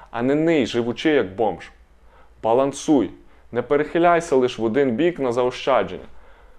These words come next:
Будь-яке багатство на умовній старості, без родини поруч, без хороших спогадів, без спільних цікавих чуджень з найдорожчими, нічого не варте. Чи справді тобі цінніше сліпе накопичення заради циферок,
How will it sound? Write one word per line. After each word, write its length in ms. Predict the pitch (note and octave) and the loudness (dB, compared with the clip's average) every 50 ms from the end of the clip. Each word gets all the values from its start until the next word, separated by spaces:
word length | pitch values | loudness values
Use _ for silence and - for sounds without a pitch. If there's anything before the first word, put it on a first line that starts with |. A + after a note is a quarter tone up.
| _ _ - | _ _ -2
Будь-яке 380 | A2+ C#3 E3 D#3 C#3+ D3 D3 B2+ | 0 2 2 2 2 2 0 2
багатство 760 | G#2+ A2 B2 E3 E3 G3 G#3+ - - - C#3 C3 B2+ B2 - - - - - - | 2 2 2 4 2 2 2 -2 -4 -2 -2 -2 -2 -2 -6 -16 -20 -20 -12 -4
на 140 | A2+ A#2 | -4 -4
умовній 520 | - - A#2 A#2+ B2+ C#3 C#3+ C#3+ B2+ A#2 A2+ | -2 -4 -4 2 4 4 4 4 4 2 0
старості, 640 | A2+ - - C3+ B2 G#2 F#2 F2+ - - - G2+ | -2 0 2 2 2 2 0 -4 -6 -8 -10 -10
без 240 | F#2 F#2+ D3 E3 D#3+ | 0 2 2 2 4
родини 440 | F3 E3+ D#3 B2+ C#3+ D3 C#3 B2+ A#2 | 4 2 4 6 4 4 6 4 2
поруч, 380 | A2+ - A#2 G#2+ G2+ G2 F#2+ | 2 2 2 2 2 0 -2
без 200 | F#2+ G2 B2+ - | -6 -8 -8 -8
хороших 380 | - D#3 D#3 D#3+ E3 - D#3+ D3 | -4 -2 0 0 0 -2 -4 -8
спогадів, 580 | - - - - D3 C3 A2+ A2+ F#2+ F2+ F#2 F2 - - - - - | -8 -8 0 2 2 4 4 0 -4 -4 -6 -8 -10 -16 -20 -20 -6
без 160 | A2+ C3 B2+ | -6 -6 -6
спільних 460 | - - - F#3 F#3+ F#3+ F3+ E3+ F3+ - | -6 -4 -2 0 2 2 2 0 -2 -4
цікавих 560 | - C#3 - E3 E3+ F3 D3+ C#3+ C#3+ - - | -10 -4 0 2 4 4 4 2 0 -2 -10
чуджень 420 | - - G3+ G#3+ F3 D3+ E3 D#3 | -4 -2 0 2 4 4 4 2
з 80 | C3 C#3 | 2 2
найдорожчими, 720 | C#3 C#3+ C3 B2 F#3+ F#3 G3+ G3 - - - D#3+ C#3+ C3+ C3+ - - - - - _ | 0 0 2 2 4 4 4 2 0 -2 -2 -2 0 -2 -4 -8 -16 -20 -20 -16 _
нічого 500 | B2+ B2+ B2 - - - F#3 F3 F3 E3 | -6 -6 -4 -2 0 2 2 2 2 0
не 80 | D3+ C#3+ | 0 0
варте. 320 | C3 A2 F2+ F2 - - - - - _ - - _ | 0 0 0 -2 -6 -14 -20 -20 -20 _ -20 -20 _
Чи 160 | - - B2+ | -8 -8 -6
справді 460 | A#2 - - - D#3+ F#3 G3+ G3 F3+ E3+ | -6 -6 -2 0 2 2 4 4 2 0
тобі 300 | F3 E3 C3+ C3+ F3 F3 | 2 0 0 0 0 -2
цінніше 680 | E3+ - D3 C#3 C#3 D#3 F3+ G3 F3+ - - D3 B2 - - - - | -2 -2 -2 0 0 2 0 0 0 0 -2 -2 -2 -2 -8 -18 -20
сліпе 480 | - - - C#3 C3 B2+ - E3 F3+ G3 | -20 -6 2 2 2 4 4 2 2 4
накопичення 840 | F#3 E3+ - - C#3+ C3+ D3 - D#3+ E3 E3+ - C#3+ C#3 C#3 B2+ | 2 2 4 4 2 2 4 4 4 4 4 2 0 0 0 0
заради 420 | A#2 A#2+ B2 B2+ C#3 C#3+ B2 A#2 A2+ | 2 2 4 4 4 4 4 2 -2
циферок, 600 | - - G3 G#3+ A3 - D#3 B2+ A#2 G#2+ - | 2 4 4 4 6 6 4 4 4 2 0